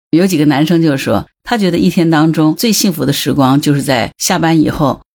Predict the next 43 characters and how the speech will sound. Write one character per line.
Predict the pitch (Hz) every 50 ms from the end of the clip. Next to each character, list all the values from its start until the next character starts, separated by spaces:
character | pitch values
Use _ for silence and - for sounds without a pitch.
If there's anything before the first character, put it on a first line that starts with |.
| _ _ _
到 | - 175 160
家， | 147 165 165 156 156 151 -
在 | - 165 143
停 | - - - 156
车 | 156 185
场 | 170 - 180 90 87 95
待 | - - 156 165
那 | 165 165 143
个 | - 104
半 | 101 147 139
个 | 123 113
小 | 117 - - -
时 | - - - - -
是 | - - 135
最 | - 131
幸 | 117 - - 107 104
福 | - - -
的。 | - 92 - - _ _ _ _ _ _ _ _ _ _ _ _ _ _ _
有 | - 151 143
的 | 156 185
时 | 185 190
候 | 165 170
呢， | 170 165 151 147 143 139
就 | 147 - 165
会 | 156 147 143
放 | - 170 151
倒 | 139 127 -
座 | - - - 139
椅， | 135 123 120 101 87 - - _ _ _ _ _ _ _ _
打 | - - -
开 | - - 156 147
音 | 147 147 156 156 160
乐， | 160 156 135 - - -
把 | - 120 135
音 | 123 151 165 170
量 | 180 185 170
调 | - - 110 127
大， | 139 156 131 - - _ _ _ _ _
听 | - - - 202 190
会 | 170 160
儿 | 123
音 | 110 143 180 160 175 180
乐。 | 196 165 92